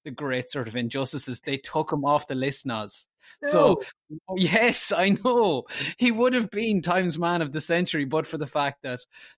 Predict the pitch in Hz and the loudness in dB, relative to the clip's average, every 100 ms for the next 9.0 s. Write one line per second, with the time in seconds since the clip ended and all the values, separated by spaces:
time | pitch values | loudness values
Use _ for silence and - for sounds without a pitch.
0 | - 151 151 147 127 127 139 131 123 117 | -4 0 2 2 0 -2 0 0 -2 -6
1 | - 131 127 123 123 - 151 139 - - | -4 -2 0 -2 -4 -8 -6 -6 -8 -14
2 | _ - 151 151 143 131 127 - 120 123 | _ -8 -6 -4 -4 -4 -4 -8 -8 -6
3 | - - - _ _ - - - 127 131 | -6 -12 -16 _ _ -20 -20 -12 -4 0
4 | 131 131 131 - 160 170 165 165 160 147 | 0 0 -2 -4 -2 0 2 2 2 -2
5 | 131 156 143 139 131 127 143 131 127 117 | -4 -4 -2 -2 -2 -2 -4 -2 -4 -4
6 | 139 143 131 131 123 - 123 123 120 117 | -2 -2 -2 -2 -4 -6 -4 -4 -2 -2
7 | 117 123 127 117 120 - 143 143 131 143 | -2 -2 -2 -4 -6 -4 -4 -2 -2 -4
8 | 131 131 127 123 131 - 127 - 135 127 | -8 -10 -10 -8 -10 -12 -16 -12 -10 -12